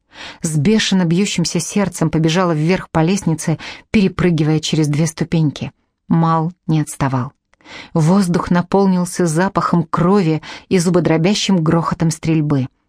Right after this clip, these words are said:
Когда мы вышли на крышу, кто-то крикнул: «С дороги!» У нас как раз хватило времени, чтобы забежать назад, прежде чем высоко над нами взорвались гранаты,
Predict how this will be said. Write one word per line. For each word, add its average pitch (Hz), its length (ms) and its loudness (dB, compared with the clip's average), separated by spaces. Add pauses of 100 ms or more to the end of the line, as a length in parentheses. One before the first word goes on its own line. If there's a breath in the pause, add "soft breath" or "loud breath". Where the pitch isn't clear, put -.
(480)
Когда 160 220 2
мы 160 120 2
вышли 156 260 -2
на 151 140 0
крышу, 208 400 -2 (320)
кто-то 170 320 -4
крикнул: 151 500 -2 (360)
«С 147 160 -4
дороги!» 170 720 0 (720)
У 220 60 4
нас 214 200 2
как 165 200 -4
раз 185 160 0
хватило 165 380 0
времени, 156 440 2 (240 loud breath)
чтобы 180 300 2
забежать 180 420 0
назад, 180 540 0 (360 loud breath)
прежде 156 640 2
чем 170 280 0
высоко 175 480 -2
над 175 300 2
нами 185 360 2
взорвались 160 640 0
гранаты, 165 720 0